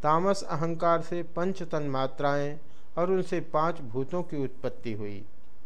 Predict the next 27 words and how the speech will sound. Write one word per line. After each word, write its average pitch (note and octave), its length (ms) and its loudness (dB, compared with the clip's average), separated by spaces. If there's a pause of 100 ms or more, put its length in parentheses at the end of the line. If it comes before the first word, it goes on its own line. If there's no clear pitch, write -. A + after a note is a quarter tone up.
(440)
तथा E3+ 260 4
राजस D#3+ 460 4
अहंकार D#3 560 2
से D#3+ 320 -2
इंद्रियां D3 800 0
और B2+ 80 0
सात्विक C#3 640 0
अहंकार C3+ 480 2
से C3+ 320 -2
इंद्रियों D3 440 0
के D3+ 280 -2
अधिष्ठाता C#3 840 0 (480)
ग्यारह D3 440 4
देवता, B2 440 2 (840)
पांच D3 280 4
ज्ञानेंद्रिय, D3+ 680 2
पांच D3+ 440 0
कर्मेंद्रिय C#3+ 640 0
और C#3+ 280 0 (100)
एक B2+ 260 0
मन। A2 280 -2 (480)
इस F3+ 160 2
प्रकार D#3+ 440 4
ग्यारह D3 480 4
इंद्रियों D#3 500 2
के D3+ 200 -2
अधिष्ठाता C3+ 960 2